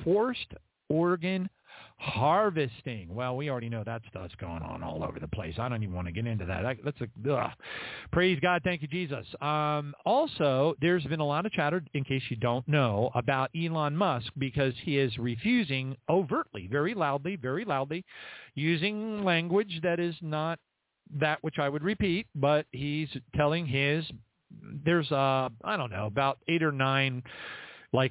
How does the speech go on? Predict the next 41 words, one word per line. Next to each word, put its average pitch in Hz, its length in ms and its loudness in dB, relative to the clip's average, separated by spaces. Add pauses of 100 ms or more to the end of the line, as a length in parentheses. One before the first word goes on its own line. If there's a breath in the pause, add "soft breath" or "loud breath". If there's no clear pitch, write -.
(120)
Disney 147 680 2
and 143 220 0
Apple 139 840 2
and, 123 540 -4
you 143 140 2
know, 123 300 4
Walmart 139 520 2
or 131 80 2
whatever, 127 280 2
and 131 140 -2
they're 135 200 2
all 156 280 4 (140)
threatening, 147 580 -2
well, 135 160 0 (100)
to 147 120 -2
pull 220 340 0
their 135 180 0
advertising 127 800 -2
off 123 280 -2
of, 107 240 -4
uh, 107 380 -2 (580)
X 151 360 2 (120)
slash 123 260 2 (140)
Twitter. 135 360 4 (640 loud breath)
And 185 160 4
Elon 208 300 4
Musk 220 280 0
is 151 120 4 (500)
coming 156 200 2
right 147 200 4
out 180 140 2
in 139 80 -12
front 180 160 0
of 151 80 2
everybody. 156 400 4
They're 131 140 4
talking 147 260 0
about 143 220 2
it 131 80 0
on 117 160 -2
Fox 143 280 2